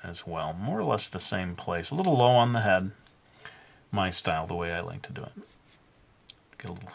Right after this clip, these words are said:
hint of the other ear over here. And let's go on and do the hair. Um, I'm using this, this curving guideline. I didn't erase that because I think it sort of remains as a, a pretty good guideline for her, um, bangs.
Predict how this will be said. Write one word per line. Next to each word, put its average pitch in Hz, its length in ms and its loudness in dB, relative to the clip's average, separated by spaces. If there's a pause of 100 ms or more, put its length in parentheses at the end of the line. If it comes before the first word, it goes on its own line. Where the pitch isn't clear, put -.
hint 87 220 -10
of 101 160 -14
the 92 140 -10
other - 240 -12
ear 92 180 -4
over 90 220 -4
here. 143 340 2 (380)
And 226 100 8
let's 247 120 8
go 196 140 12
on 170 300 12
and 135 320 8
do 156 160 6
the 151 120 12
hair. 107 460 12 (320)
Um, 117 760 12
I'm 160 240 12
using 165 400 6
this, 143 340 10
this 131 380 4
curving 151 540 8
guideline. 123 440 12
I 120 60 8
didn't 165 220 4
erase 123 420 10
that 110 160 10
because 117 260 0
I 123 60 4
think 139 160 4
it 120 80 0
sort 123 180 4
of 110 100 4
remains 110 540 6
as 101 160 0
a, 101 100 2 (400)
a 113 260 10
pretty 147 260 4
good 110 240 4
guideline 104 500 10
for 101 380 4
her, 95 400 4 (440)
um, 87 640 2
bangs. 107 600 6